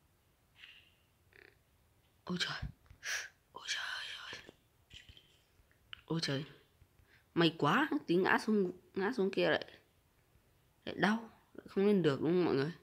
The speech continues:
Đó. Ở khu rừng này anh Golim tuần tra rất là, rất là trật tự nhá. An ninh trật tự lắm. Ít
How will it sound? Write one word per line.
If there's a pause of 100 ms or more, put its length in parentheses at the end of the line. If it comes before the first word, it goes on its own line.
(3000)
Đó. (1120)
Ở
khu
rừng
này
anh
Golim
tuần (100)
tra
rất
là, (880)
rất
là (100)
trật
tự
nhá. (380)
An
ninh
trật
tự
lắm. (180)
Ít